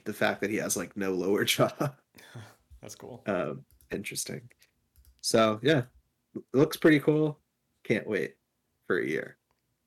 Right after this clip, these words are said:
Speaker 2: Hell yeah.
Speaker 1: No. Two years from now, five years from now, who knows? Anyways, let's get into the real meat and potatoes here, uh, as if I,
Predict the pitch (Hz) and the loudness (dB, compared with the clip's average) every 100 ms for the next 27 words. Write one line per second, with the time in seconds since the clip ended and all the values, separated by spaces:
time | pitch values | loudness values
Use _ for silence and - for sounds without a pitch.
0 | _ - 110 95 85 101 110 _ _ _ | _ -18 -12 -10 -12 -16 -20 _ _ _
1 | - - - _ _ _ _ _ _ _ | -14 -12 -14 _ _ _ _ _ _ _
2 | _ _ _ _ _ _ _ _ - 104 | _ _ _ _ _ _ _ _ -2 -2
3 | - - - - - - 92 80 - - | -2 -8 -14 -16 -6 -2 0 -2 -12 -14
4 | - 90 - - - - _ _ _ _ | -14 -16 -14 -16 -16 -20 _ _ _ _
5 | _ _ _ _ _ 156 180 127 95 - | _ _ _ _ _ 6 8 8 4 -2
6 | - _ _ _ _ - 160 233 208 208 | -4 _ _ _ _ 0 4 6 6 8
7 | 190 143 120 151 170 160 139 139 147 131 | 10 8 8 8 8 8 4 0 2 4
8 | 120 110 110 107 104 107 _ _ _ - | 4 0 -2 -2 -4 -6 _ _ _ -6
9 | - - 80 110 123 123 110 | -4 -2 -2 0 2 2 0